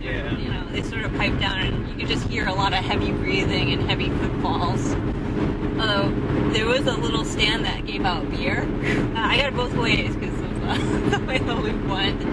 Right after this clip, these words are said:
Speaker 2: It's not, I'm not much of a drinker, but I, it, damn it, it felt good.
Speaker 1: Yeah.
Speaker 2: It definitely beat drinking, uh, lemon lime Gatorade.
Speaker 1: Yeah, I can imagine. If I have my choice, like, just during the day,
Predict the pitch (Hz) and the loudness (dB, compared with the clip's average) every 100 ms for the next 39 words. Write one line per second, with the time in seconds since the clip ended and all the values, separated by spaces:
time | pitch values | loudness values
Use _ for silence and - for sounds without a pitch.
0 | - - - - - 453 523 285 302 - | -2 -2 -2 0 2 2 2 2 2 2
1 | 302 - - - - - - - - - | 2 2 0 -2 -2 -2 -2 -2 0 0
2 | 196 180 - - - - - - - - | 0 2 2 0 0 0 2 2 2 0
3 | - - - - - - - - - - | 0 0 0 0 -2 -2 -2 0 0 -2
4 | - - - - 277 330 - - - - | -2 -4 -2 -2 0 0 0 0 0 0
5 | - - - - - - - - - - | 0 0 0 0 0 0 0 0 0 0
6 | - - - 269 302 285 233 247 254 - | 0 0 0 0 0 -2 0 0 0 0
7 | - - - - 185 180 180 175 - - | -2 0 0 0 0 0 2 2 0 0
8 | - - - - - - - - - - | 0 0 0 2 2 2 2 2 2 2
9 | - - - - - - - - - - | 0 0 0 0 0 2 0 0 -2 0
10 | - 190 202 - - - - 131 - - | 2 2 0 0 -2 -2 2 2 4 2
11 | - - 143 - 160 170 196 - 165 143 | 0 0 0 2 2 2 2 2 2 2
12 | 139 135 - - 131 - - - - 139 | 2 2 2 2 2 2 0 2 2 2
13 | - 123 131 139 | 2 2 2 0